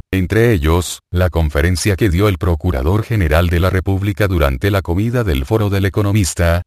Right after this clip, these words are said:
el catorce de septiembre de dos mil siete. Con base en lo anterior, el ifai modificó la clasificación de la información referente al número de homicidios y aclaró que el sujeto obligado solo podía reservar tal información a nivel municipal.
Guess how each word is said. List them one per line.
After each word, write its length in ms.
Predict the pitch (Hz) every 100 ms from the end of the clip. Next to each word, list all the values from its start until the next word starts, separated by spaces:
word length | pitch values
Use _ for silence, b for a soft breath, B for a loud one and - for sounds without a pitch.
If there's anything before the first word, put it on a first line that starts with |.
| -
el 200 | 90 85
catorce 560 | 92 127 139 143 139
de 100 | 101
septiembre 720 | 76 76 - - 95 85 104
de 140 | 117 82
dos 180 | 69 80
mil 220 | 85 95
siete. 500 | 127 123 - 55 - - _ _ _ _ _ _ _
Con 240 | - 90 85
base 400 | 78 - 123 80
en 100 | 67
lo 120 | 76
anterior, 540 | 76 120 123 92 85 -
el 180 | 90 78
ifai 380 | 101 - 117 90
modificó 580 | 73 87 78 82 78 135
la 120 | 110
clasificación 880 | 82 76 87 82 - 69 - 87 95
de 80 | 107
la 100 | 95
información 640 | 82 80 65 62 92 87
referente 580 | 101 82 65 87 87 101
al 80 |
número 320 | 92 110 104 101
de 140 | 87
homicidios 680 | 73 60 - 98 82 73 -
y 60 |
aclaró 340 | 92 87 78 82
que 140 | 92
el 120 | 78
sujeto 500 | - 82 95 87 117
obligado 640 | 87 98 78 78 98 101
solo 320 | 98 92 87 98
podía 460 | 92 80 90 92
reservar 560 | - 101 104 71 87 101
tal 220 | 110 120
información 760 | 80 69 90 73 67 87 82
a 60 | 82
nivel 320 | 85 95 123
municipal. 800 | 82 76 67 - 110 92 53 53